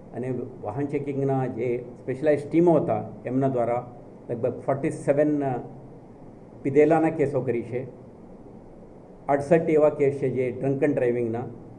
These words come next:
અને સાતસો અઠ્યાસીથી વધારે વાહનો જો એમ એ એક્ટ નાઇન્ટીન એઇટી એઇટના નિયમોનો ભંગ કરે છે અને શંકાસ્પદ પ્રવૃત્તિમાં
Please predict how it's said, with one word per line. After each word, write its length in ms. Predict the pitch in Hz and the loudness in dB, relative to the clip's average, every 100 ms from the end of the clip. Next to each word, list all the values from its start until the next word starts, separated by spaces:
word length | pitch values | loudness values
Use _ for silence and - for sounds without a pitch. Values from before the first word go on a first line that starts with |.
| - - - - | -20 -20 -20 -10
અને 340 | 113 127 139 - - - - | -6 -4 -4 -6 -14 -10 -4
સાતસો 380 | 120 127 147 | -4 -2 0
અઠ્યાસીથી 680 | 147 101 101 - 139 135 147 | 0 -2 -8 -2 0 0 -4
વધારે 320 | 143 123 117 117 | -4 -2 0 0
વાહનો 360 | 110 113 110 87 - - - - - | 0 -2 -4 -6 -12 -18 -20 -20 -6
જો 420 | 131 135 147 - - - - - - - - - - - | 0 2 2 -2 -12 -18 -20 -20 -20 -20 -20 -20 -20 -8
એમ 200 | 131 143 | 0 2
એ 120 | 156 | 4
એક્ટ 240 | 151 151 139 | 2 0 -6
નાઇન્ટીન 340 | 127 123 127 | -6 -6 -4
એઇટી 200 | 123 127 | -4 -2
એઇટના 480 | 120 120 117 127 127 | -2 -2 -6 -4 -4
નિયમોનો 520 | 117 123 131 139 135 135 - - - | -2 0 2 2 2 -2 -6 -10 0
ભંગ 180 | 156 160 | 2 4
કરે 200 | 135 120 | 2 0
છે 280 | - 107 - - - - - | -2 -6 -6 -14 -20 -16 -8
અને 140 | 117 | -6
શંકાસ્પદ 680 | - 135 139 151 - 165 - | -2 -2 -2 -2 0 -2 0
પ્રવૃત્તિમાં 880 | 135 127 131 123 127 123 - - | -2 -2 -4 -6 -6 -8 -10 -16